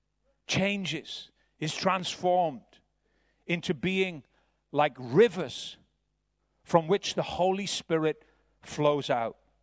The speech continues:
Listen again to verses thirty-eight and thirty-nine.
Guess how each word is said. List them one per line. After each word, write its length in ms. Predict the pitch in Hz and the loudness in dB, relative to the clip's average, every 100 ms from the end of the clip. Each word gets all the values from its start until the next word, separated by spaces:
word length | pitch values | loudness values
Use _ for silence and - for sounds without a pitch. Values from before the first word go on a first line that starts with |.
| _ _ _ _ _ _ _ _ _ _ _ _ _ - | _ _ _ _ _ _ _ _ _ _ _ _ _ -10
Listen 220 | 135 165 | -8 -6
again 400 | 147 156 160 151 - _ _ _ _ _ _ _ _ _ _ _ _ _ _ _ - | -2 -2 -2 -8 -18 _ _ _ _ _ _ _ _ _ _ _ _ _ _ _ -14
to 100 | 120 | -4
verses 440 | 156 - 151 - | -2 -2 -6 -4
thirty-eight 420 | 165 156 156 156 | -4 0 -2 -2
and 100 | 139 | -8
thirty-nine. 680 | - 151 143 147 147 147 | -4 -2 -2 -4 -6 -6